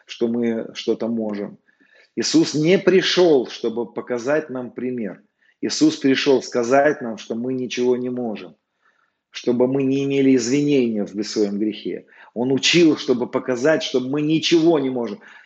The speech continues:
с-, что любая попытка ч-, что-то исполнить — это самоправедность. Друзья, я вам хочу рассказать один момент интересный. О, Дух Святой. А, нам,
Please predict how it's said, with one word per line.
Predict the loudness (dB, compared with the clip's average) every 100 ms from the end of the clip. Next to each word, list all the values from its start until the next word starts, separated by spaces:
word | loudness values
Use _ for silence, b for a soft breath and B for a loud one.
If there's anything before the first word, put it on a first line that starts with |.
| B B
с-, | -6 -4
что | 0 4
любая | 4 6 4 2
попытка | 0 -4 -2 0 0 0 -8 -8 _ _ _
ч-, | -12 -10
что-то | -2 0 0
исполнить — | -2 -4 -6 -6 -8 -8
это | -10 -8 -10
самоправедность. | -10 -10 -10 -6 -4 -4 -6 -12 -20 -20 _ _ _ b b b b _
Друзья, | -6 0 0
я | 0
вам | -4
хочу | -4 0
рассказать | 0 0 0 2 2
один | 0 -2 -4 -4
момент | -4 -4 -6 -8 -12
интересный. | -8 -6 -8 -12 -20 _ _ _ _ _ _ _ _ _ -12
О, | -4 -2
Дух | -2 -4
Святой. | -6 -8 -8 -12 -12 _ _ B B B B B B B B B B B -14
А, | B -2 0 2
нам, | 2 0